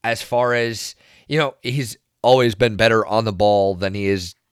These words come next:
actually as a defender. Um, I was listening to the Arsecast today, and, uh, James Nicholas, who is, uh, at Gunnerblog on Twitter, who is the co-host of that,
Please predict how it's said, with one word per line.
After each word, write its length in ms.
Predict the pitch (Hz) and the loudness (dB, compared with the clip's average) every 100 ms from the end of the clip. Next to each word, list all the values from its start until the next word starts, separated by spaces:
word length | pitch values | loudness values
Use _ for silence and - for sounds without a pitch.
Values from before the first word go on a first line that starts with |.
| _ _ | _ _
actually 720 | 98 110 - 104 98 95 87 - | -4 -2 -2 -4 -2 -4 -6 -8
as 160 | 98 87 | -10 -6
a 40 | |
defender. 560 | 95 - 117 110 87 92 - _ _ _ _ - | -8 -2 -2 -2 -6 -8 -14 _ _ _ _ -4
Um, 520 | 101 98 92 87 92 _ - - _ _ _ _ | 0 0 0 -6 -20 _ -20 -20 _ _ _ _
I 100 | 113 | -4
was 180 | 123 107 | -4 -6
listening 380 | 131 110 120 110 | -8 -8 -10 -14
to 100 | 104 | -12
the 100 | 107 | -8
Arsecast 560 | 104 104 - 101 92 - | -6 -6 -8 -8 -8 -10
today, 400 | 95 92 92 95 | -8 -4 -4 -4
and, 200 | 90 90 | -6 -6
uh, 360 | 87 85 85 - _ _ | -6 -6 -10 -16 _ _
James 340 | - 117 107 98 | -8 -6 -6 -8
Nicholas, 440 | 110 - 113 117 | -10 -6 -6 -6
who 280 | - 104 95 | -8 -6 -6
is, 240 | 90 85 | -8 -10
uh, 260 | 87 85 80 - | -10 -10 -10 -10
at 160 | 101 104 | -12 -6
Gunnerblog 540 | 104 104 98 101 95 | -4 -2 0 0 0
on 100 | 95 | -6
Twitter, 440 | - 92 92 101 - | -6 -6 -6 -10 -16
who 200 | 92 90 | -14 -14
is 180 | 82 - | -16 -16
the 200 | 92 87 | -14 -12
co-host 460 | - 165 139 110 | -6 -4 -4 -6
of 60 | 104 | -4
that, 240 | 110 107 | -2 -2